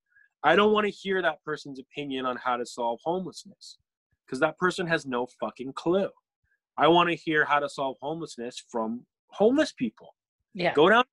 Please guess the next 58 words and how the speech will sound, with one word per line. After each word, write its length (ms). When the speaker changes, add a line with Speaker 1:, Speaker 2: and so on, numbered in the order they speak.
Speaker 1:
talk 220
to 80
them. 200
They 120
will 180
all 240
tell 260
you 200
what 180
problems 420
they 140
have 300
and 100
how 140
those 160
problems 360
can 160
be 120
solved 340
and 100
what 200
they 160
need. 260
They 140
will 120
fucking 380
tell 240
you 160
with 160
their 160
own 220
mouths. 460
And 540
it's 260
ridiculous 560
that 160
we 120
don't 240
listen 260
to 80
people 460
about 400
those 180
problems. 600
You 100
know 80
what 120
I 140
mean? 200
So 460
that's 240
my 160
opinion 320
about 200
that. 240
It's 140
just 200
like, 220